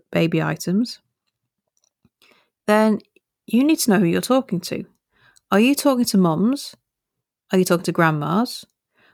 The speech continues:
Are you talking to their friends and loved ones who are looking to buy them gifts?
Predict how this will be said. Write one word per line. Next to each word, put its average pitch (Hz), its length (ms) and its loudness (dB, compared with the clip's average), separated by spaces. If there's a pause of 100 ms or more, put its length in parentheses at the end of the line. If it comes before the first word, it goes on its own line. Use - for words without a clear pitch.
(160)
Are 196 120 2
you 196 120 2
talking 190 680 2
to 175 640 0 (320)
their 170 240 -2
friends 190 400 2
and 180 180 4
loved 175 220 2
ones 185 300 2
who 196 100 2
are 175 40 4
looking 180 260 2
to - 80 -6
buy 170 180 2
them 170 120 0
gifts? - 640 -4